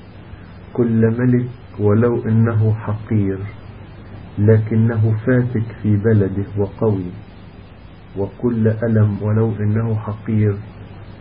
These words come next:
ولكن في بلده يظهر سلطانه. العادات تشجع الآلام، والأعمال تؤسس الفضيلة.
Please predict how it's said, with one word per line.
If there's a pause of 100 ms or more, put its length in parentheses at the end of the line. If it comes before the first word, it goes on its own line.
(120)
ولكن (140)
في
بلده (640)
يظهر (300)
سلطانه. (1160)
العادات (120)
تشجع
الآلام، (920)
والأعمال
تؤسس
الفضيلة.